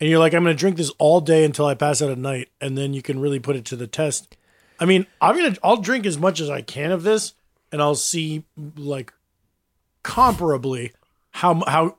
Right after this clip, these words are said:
I have to work tomorrow, but, like, I'll see how I feel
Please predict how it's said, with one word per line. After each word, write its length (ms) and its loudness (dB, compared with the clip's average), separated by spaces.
I 80 2
have 100 2
to 80 -2
work 300 -2
tomorrow, 420 -10
but, 220 -4
like, 180 -2
I'll 80 -2
see 180 2
how 160 4
I 140 -4
feel 420 0